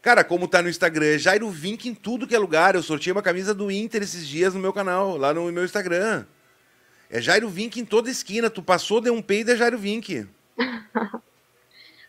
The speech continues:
Speaker 2: Falaram, o Instagram do Jairo é top demais, sempre atualizado, o Rodrigo.
Speaker 1: Viu? Tá
Speaker 2: Rodrigo
Speaker 1: sempre,
Speaker 2: Guerreiro.
Speaker 1: cara. Amanhã, se tu quer saber tudo sobre o jogo, vem no meu Instagram, que eu vou acordar às sete horas da manhã e vou começar a gravar conteúdo.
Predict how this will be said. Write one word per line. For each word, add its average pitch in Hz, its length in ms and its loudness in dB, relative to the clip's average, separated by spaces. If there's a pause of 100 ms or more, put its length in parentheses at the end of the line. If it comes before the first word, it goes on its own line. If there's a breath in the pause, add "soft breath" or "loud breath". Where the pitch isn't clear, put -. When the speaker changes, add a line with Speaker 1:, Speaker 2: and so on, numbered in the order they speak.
Speaker 2:
Falaram, 240 400 8
o 262 40 0
Instagram 247 320 6
do 285 120 0
Jairo 262 240 8
é 285 40 4
top 277 240 2
demais, 240 380 0
sempre 226 220 -2
atualizado, 220 920 -2 (160)
o 226 60 -6
Rodrigo. 202 380 0
Speaker 1:
Viu? 202 360 2 (380)
Tá 120 80 -4
Speaker 2:
Rodrigo 226 320 6
Speaker 1:
sempre, 277 160 4
Speaker 2:
Guerreiro. 294 220 6
Speaker 1:
cara. 120 280 0 (300 soft breath)
Amanhã, 151 280 6
se 220 80 0
tu - 60 -14
quer 254 100 -2
saber 233 220 0
tudo 262 500 8
sobre 180 240 0
o 170 40 -2
jogo, 202 280 6
vem 226 140 2
no 247 80 -2
meu 254 80 2
Instagram, 240 420 4
que 254 80 -4
eu 226 60 0
vou 208 80 0
acordar 208 240 2
às 208 80 -2
sete 226 240 2
horas 233 120 2
da 226 100 2
manhã 214 140 0
e - 20 0
vou 226 100 -4
começar 220 260 0
a 214 40 4
gravar 220 240 2
conteúdo. 214 760 -2